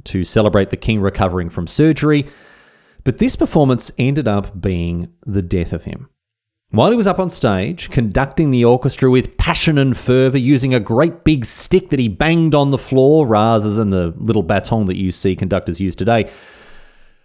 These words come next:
Lully accidentally banged his own foot rather than the floor so hard that he ended up injuring himself.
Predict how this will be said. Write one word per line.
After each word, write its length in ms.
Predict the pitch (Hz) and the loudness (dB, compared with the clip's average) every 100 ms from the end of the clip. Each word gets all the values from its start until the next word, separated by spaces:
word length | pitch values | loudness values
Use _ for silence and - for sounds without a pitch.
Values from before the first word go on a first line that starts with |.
| - | 0
Lully 360 | 151 254 196 - | 2 4 2 0
accidentally 920 | 156 - 120 165 160 120 107 104 - _ _ _ | 0 0 0 2 2 0 0 -2 -8 _ _ _
banged 640 | 113 90 135 147 151 143 - | -6 0 2 2 0 -4 -8
his 320 | - - 151 - 151 | -8 -2 -2 0 2
own 280 | 156 180 | 4 4
foot 580 | 175 - 247 - - - - | 0 0 0 0 -4 -10 -10
rather 420 | - 123 143 123 107 | -2 2 2 2 0
than 180 | 104 | -2
the 80 | 87 | -4
floor 520 | - 110 101 104 104 - _ _ _ _ _ | -4 0 2 2 0 -8 _ _ _ _ _
so 580 | - - - - 254 311 | -6 -2 0 2 2 2
hard 640 | - 269 143 - 85 - - _ - | 0 -2 -2 -4 -8 -12 -18 _ -6
that 180 | 127 156 | -2 0
he 160 | 196 | 0
ended 180 | 135 110 | 0 0
up 200 | 117 - - | -2 -4 0
injuring 460 | 175 156 113 85 | 0 2 -2 -4
himself. 720 | 82 76 - - - - - | -6 -8 -8 -10 -14 -20 -20